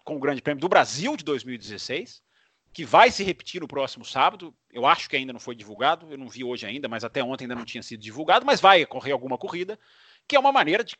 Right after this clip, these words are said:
também, Bruno, de capitalizar, é, de trazer audiência, de trazer distração, de, enfim, de, de fazer rodar a coisa, teve mais de cem mil acessos simultâneos, o que pra, o que pra uma coisa online, uma, uma exibição online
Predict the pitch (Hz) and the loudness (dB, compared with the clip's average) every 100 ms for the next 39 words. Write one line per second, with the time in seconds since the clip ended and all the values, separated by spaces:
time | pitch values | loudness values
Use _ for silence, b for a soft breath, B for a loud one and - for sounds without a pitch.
0 | - - 208 151 226 131 107 107 110 156 | -8 -6 -2 -2 -2 -6 -12 -14 -6 -6
1 | 151 175 170 117 139 160 - _ - 113 | 0 0 0 2 4 2 -2 _ -12 -10
2 | 85 104 - - 427 226 262 156 170 240 | -10 -12 -14 -2 0 4 4 4 2 2
3 | - 147 - 143 160 - 131 - 165 208 | 0 -6 -6 -4 -4 -4 -4 0 6 6
4 | 220 139 113 117 B B B B B 196 | 6 -2 -10 -14 B B B B B -16
5 | - 156 120 120 120 120 113 143 117 147 | -10 -10 -10 -12 -16 -16 -8 -6 -4 0
6 | 147 143 170 - 208 175 - 131 131 190 | 2 6 6 4 -2 -2 -6 -6 -4 -4
7 | - - 190 180 160 254 - _ - 117 | -4 -4 -4 -4 -12 -12 -16 _ -10 -8
8 | - 156 196 - 147 113 - 196 156 - | -2 0 -2 -8 -14 -10 -6 -6 -6 -8
9 | - 143 120 b b - - 135 170 165 | 2 4 4 b b -16 -12 2 4 4
10 | - 160 147 135 147 151 151 139 170 165 | 2 0 0 2 2 2 -2 -4 -6 0
11 | 143 127 139 - 143 127 123 127 117 98 | 0 -2 -6 -4 0 2 2 0 -4 -12